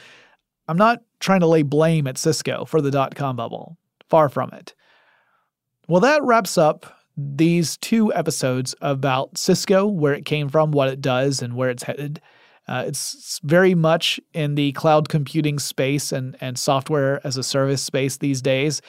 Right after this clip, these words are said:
So very different from building network cards and routers way back in nineteen eighty-four. And of course, the co-founders haven't had anything to do with the company since nineteen ninety. So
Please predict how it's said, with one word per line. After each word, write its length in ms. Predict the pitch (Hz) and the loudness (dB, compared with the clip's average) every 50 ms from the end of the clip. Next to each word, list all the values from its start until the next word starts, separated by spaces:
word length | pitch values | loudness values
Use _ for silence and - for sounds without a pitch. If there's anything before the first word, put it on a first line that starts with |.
| - - - _ _ _ | -20 -20 -20 _ _ _
So 300 | - - - 147 139 135 | -10 -4 -2 0 0 0
very 280 | 127 131 190 226 247 220 | 2 2 4 4 4 4
different 420 | 170 185 - - 214 226 240 - | 4 2 2 2 0 -2 -2 -6
from 580 | - - 170 151 135 135 131 135 131 135 135 - - 160 139 | -4 0 2 2 2 2 0 -2 -6 -6 -8 -10 -10 -8 -2
building 420 | 135 156 160 165 156 151 147 143 139 | 2 2 2 4 2 0 -2 -2 -4
network 400 | 143 - - - 160 147 - - | -4 -6 -2 -2 -2 -4 -2 -4
cards 460 | - 147 143 143 143 143 143 135 131 | 0 2 4 4 4 4 2 0 -4
and 140 | 131 120 120 | -6 -6 -2
routers 600 | 127 135 135 139 135 131 135 151 156 - - - _ _ _ | 0 2 2 2 2 2 0 0 0 -2 -8 -10 _ _ _
way 260 | 143 131 131 131 127 | -6 -4 -2 -2 -2
back 260 | 127 127 131 127 - | 0 0 -2 -2 -2
in 60 | 135 131 | -4 -6
nineteen 360 | 131 131 135 139 - 139 131 | -6 -8 -8 -8 -8 -6 -6
eighty-four. 640 | 127 127 123 120 117 - 135 127 123 135 160 147 _ _ - - _ _ _ _ - | -6 -6 -6 -8 -8 -6 -6 -2 -2 0 -2 -2 _ _ -20 -20 _ _ _ _ -6
And 100 | - 156 | -4 -2
of 60 | 156 | 2
course, 200 | - 180 170 - | 2 2 2 2
the 80 | - 147 | 0 0
co-founders 580 | - 185 202 185 - 185 160 165 165 170 - | 2 4 4 4 4 4 2 4 4 2 2
haven't 220 | - 160 151 151 139 | 2 0 0 0 0
had 240 | 131 151 147 139 - | 0 0 0 0 -2
anything 380 | - 160 160 160 143 - 151 143 | -2 -2 0 0 0 -2 -2 -4
to 60 | 139 | -2
do 160 | 131 143 139 | 0 0 0
with 120 | 139 135 | 0 -2
the 60 | 131 135 | -4 -4
company 360 | - 143 135 135 135 147 151 | -4 -4 -4 -4 -4 -4 -4
since 300 | 139 - 143 123 - - | -4 -6 -8 -10 -8 -6
nineteen 500 | 143 135 139 135 - - 147 139 135 123 | -6 -6 -6 -8 -10 -10 -8 -8 -6 -6
ninety. 480 | 131 139 151 143 127 131 135 156 151 _ - - _ _ _ _ _ - | -4 -4 -4 -2 -2 -2 -2 -2 -4 _ -12 -20 _ _ _ _ _ -10
So 500 | - - 160 151 147 151 147 147 - | -2 0 2 4 4 4 4 2 0